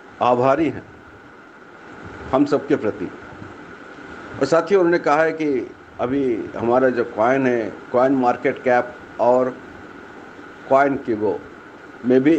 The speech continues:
listing हो चुका है और फिर इसका जो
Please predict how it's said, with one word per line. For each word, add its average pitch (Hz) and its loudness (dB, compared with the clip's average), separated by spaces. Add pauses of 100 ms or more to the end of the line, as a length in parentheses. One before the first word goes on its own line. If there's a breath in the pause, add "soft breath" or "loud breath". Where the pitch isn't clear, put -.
listing 127 -2
हो 110 0
चुका 139 0
है 135 0 (2500)
और 170 6
फिर 185 0 (1900)
इसका 143 4
जो 131 2